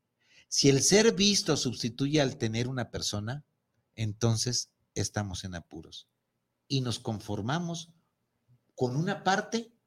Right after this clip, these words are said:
por un todo. Renuncia patológica que no puede ver ni mirar al otro. Posesión hedonística y narcisista casi demoníaca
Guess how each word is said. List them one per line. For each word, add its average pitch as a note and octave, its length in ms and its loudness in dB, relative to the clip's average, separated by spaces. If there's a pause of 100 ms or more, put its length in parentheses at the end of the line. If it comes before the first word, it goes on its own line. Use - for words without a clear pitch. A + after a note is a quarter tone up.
(1080)
por G#2+ 160 -2
un G#2+ 160 -4
todo. - 340 -6 (800)
Renuncia F3 640 10
patológica D3+ 720 6
que B2+ 120 -2
no B2 200 -4
puede A#2+ 380 4
ver A#2+ 560 4
ni A2 160 -4
mirar G2 460 0
al F#2 160 0
otro. - 260 -12 (1120)
Posesión B2 480 10
hedonística C3+ 600 2
y A#2 40 0
narcisista F#2+ 640 -4
casi A#2+ 280 2
demoníaca A2+ 640 -4